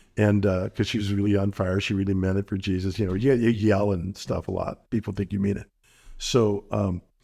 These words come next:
so I went to this church and I thought, like, "How did,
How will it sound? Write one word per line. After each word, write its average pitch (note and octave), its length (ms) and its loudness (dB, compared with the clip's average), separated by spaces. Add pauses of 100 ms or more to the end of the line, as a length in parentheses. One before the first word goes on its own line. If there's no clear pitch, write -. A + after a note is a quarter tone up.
(360)
so A2 840 2 (240)
I B2 100 2
went C#3+ 220 2
to E3+ 80 0
this C3+ 140 -2
church - 240 0
and A#2 80 0
I G#2+ 40 -2
thought, A2+ 280 -6 (480)
like, B2 200 -2
"How D3 200 -6
did, G3 160 0